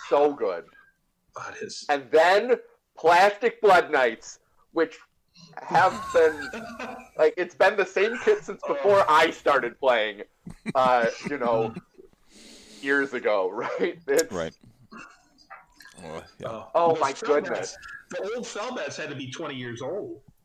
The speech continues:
Speaker 2: I mean, they had to be.
Speaker 1: Oh, easily.
Speaker 2: You know?
Speaker 1: Yeah.
Speaker 2: I just, and you know, Brendan, how I feel about this book. This is like a dream come true.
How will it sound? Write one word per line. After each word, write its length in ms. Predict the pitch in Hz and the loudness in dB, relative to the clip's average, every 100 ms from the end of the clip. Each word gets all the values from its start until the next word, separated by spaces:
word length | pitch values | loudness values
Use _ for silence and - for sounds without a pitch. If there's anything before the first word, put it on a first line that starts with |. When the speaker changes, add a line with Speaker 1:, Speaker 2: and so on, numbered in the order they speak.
| - | -12
Speaker 2:
I 60 | |
mean, 180 | 143 135 117 _ _ | -10 -12 -16 _ _
they 120 | 127 120 | -12 -10
had 240 | 143 240 | -10 -10
to 80 | 226 | -4
be. 60 | |
Speaker 1:
Oh, 220 | 160 117 120 | -2 -2 -4
easily. 580 | 147 147 127 104 90 110 | -8 -12 -10 -10 -10 -10
Speaker 2:
You 60 | 139 | -10
know? 340 | 143 185 - - - | -10 -12 -14 -20 -6
Speaker 1:
Yeah. 220 | 131 123 | 0 0
Speaker 2:
I 40 | 101 | 0
just, 260 | - - _ 170 | -4 -12 _ -14
and 180 | 160 | -12
you 180 | 151 220 | -10 -10
know, 200 | 226 208 | -10 -10
Brendan, 340 | 180 175 165 147 | -8 -10 -10 -10
how 120 | 139 | -8
I 200 | 135 143 139 | -8 -10 -10
feel 180 | 131 113 | -10 -8
about 280 | 107 107 | -10 -12
this 160 | 110 107 - | -14 -18 -14
book. 160 | - | -12
This 200 | 143 170 | -10 -12
is 180 | 190 165 | -10 -10
like 220 | 160 143 143 | -10 -10 -10
a 60 | 123 104 113 | -12 -12 -12
dream 400 | 131 135 135 123 - | -10 -10 -10 -10 -10
come 220 | 113 101 | -10 -10
true. 240 | - 110 | -12 -14